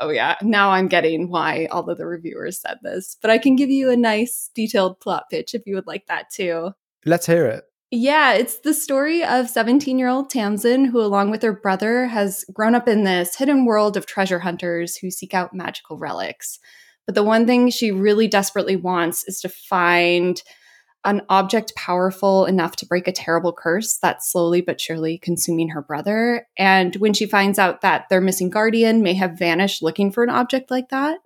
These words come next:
Speaker 1: known as the Ring of Dispel from Arthurian legend, she sets out to follow her guardian's trail to the ring. And along the way, she ends up working with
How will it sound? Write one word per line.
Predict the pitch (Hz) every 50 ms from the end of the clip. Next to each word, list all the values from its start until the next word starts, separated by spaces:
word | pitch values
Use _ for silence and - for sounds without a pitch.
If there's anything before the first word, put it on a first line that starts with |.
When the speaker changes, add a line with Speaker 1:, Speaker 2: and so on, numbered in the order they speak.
| _ -
Speaker 1:
known | 220 196 185 185 180
as | 180 185 185 185 185 - -
the | - 208
Ring | 190 196 190 190
of | 185 -
Dispel | - 180 - - 185 175 175 180 185 190
from | - 190 180 185 175 -
Arthurian | - 185 175 - 185 180 175 175 170 175
legend, | 170 170 165 214 220 226 247 254 247 _ - - - - _ _ _ _
she | - - - 226
sets | 226 233 226 220 233
out | 226 220 220 -
to | - 196
follow | - 202 185 185 185 185 180 180 185
her | 175 190 185 -
guardian's | - 175 175 175 170 165 156 175 - -
trail | - - 170 165 165 165 156 156
to | - - 170
the | 170 170 175
ring. | 185 214 226 226 226 220 226 220
And | 220 190 180
along | 175 180 180 175 180 180 185 180
the | 196
way, | 196 262 294 311 302 302 302 294
she | 285 - - 233
ends | 226 220 226
up | 196 -
working | 190 185 - 196 185 185
with | 180 175 170 170 175